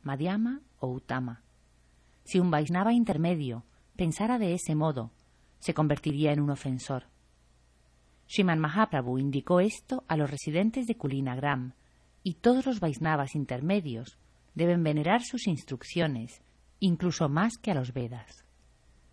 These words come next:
¿Y qué son finalmente los Vedas o el Shruti? Son los mandatos de Parameshvara. Tras decir esto, Haridas Babaji guardó silencio. Entonces, Nityananda Das Babaji, de Baragachi,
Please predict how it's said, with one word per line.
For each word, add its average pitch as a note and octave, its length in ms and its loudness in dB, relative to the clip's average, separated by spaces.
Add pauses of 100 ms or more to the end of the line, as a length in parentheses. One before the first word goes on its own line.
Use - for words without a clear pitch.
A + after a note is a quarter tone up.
(240)
¿Y F#3 100 -6
qué G3+ 180 2
son B3 220 6
finalmente G#3 560 4
los C3+ 160 0
Vedas C#3+ 380 -2
o D#3 140 0
el C#3+ 80 0
Shruti? C#3 500 -2 (540)
Son - 180 -4
los F#3 140 0
mandatos F3 480 2
de G3 100 -2
Parameshvara. C3+ 800 -6 (1080)
Tras D#3 180 0
decir D#3 300 0
esto, G#3 400 0
Haridas D3+ 340 0
Babaji G#3 380 4
guardó C3 320 -2
silencio. C3 720 -6 (720)
Entonces, E3 920 0 (200)
Nityananda F3 600 2
Das G3 240 -2
Babaji, B2 540 -2 (140)
de D3+ 120 -2
Baragachi, C3+ 680 -4